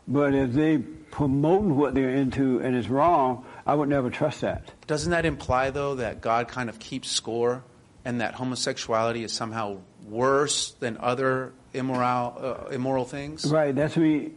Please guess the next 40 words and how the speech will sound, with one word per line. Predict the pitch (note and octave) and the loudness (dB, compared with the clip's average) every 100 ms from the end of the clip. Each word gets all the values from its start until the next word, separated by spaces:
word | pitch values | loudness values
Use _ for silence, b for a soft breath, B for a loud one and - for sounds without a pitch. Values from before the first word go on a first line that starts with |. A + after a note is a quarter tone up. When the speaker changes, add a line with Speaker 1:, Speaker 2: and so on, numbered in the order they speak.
| - | -12
Speaker 1:
That's | - C#3 D#3 C#3 | -4 0 2 2
me. | D#3 | 4
I | D3+ | 4
wouldn't | D3+ D3+ | 4 4
want | C#3+ D3 | 4 2
to | C3+ | 2
be | C3+ B2+ B2 - C3 | 2 2 0 -6 -2
vote | C#3+ E3+ | 2 2
for | C3 | 0
someone | B2 D#3+ D3 | 0 2 4
who's | C3 C#3+ A#2 - | 4 2 0 -4
proud | - D#3+ D3 C#3 | 2 4 6 4
of | A#2 G#2 | 2 0
it. | G#2 - B B B B - | -4 -8 B B B B 0
Everybody | E3 F#3+ E3 D#3 C#3+ | 4 6 6 4 4
got | C#3+ C3+ | 2 2
some | D#3+ | 0
type | D#3 D3 | 2 2
of | B2 - | 2 0
trauma | D#3 D#3 C#3+ | 2 4 4
they | B2+ | 2
should | B2 C3 | 0 2
overcome, | B2+ A2+ G2 D3 D#3+ G#2+ G2+ B B B B | 2 2 0 0 2 0 -4 B B B B
but | C#3+ C#3+ | 0 2
we | D3+ | 2
should | D3 C#3+ | 2 2
be | C#3 | 2
embarrassed | B2 A2+ C#3 C3+ G2 | 2 2 2 2 0
by | A#2 G2+ | 0 0
it. | - - - - - - - - - - - - - | -4 -10 -14 -14 -18 -20 -18 -18 -16 -16 -16 -20 -16
Speaker 2:
So | - E3+ | -4 2
even | D#3 F3 F3+ | 2 2 2
if, | F3 | 2
let's | - D3 | 2 0
say, | - C3+ - - | 0 0 -2 -2
he's | D3 D3+ | 0 2
a | B2 | 4
radical | C3+ C#3+ - | 4 4 2
homosexual, | D3+ C#3 A2+ - A2+ A2 - | 2 2 2 2 2 0 0
right? | A2+ B2 | 0 0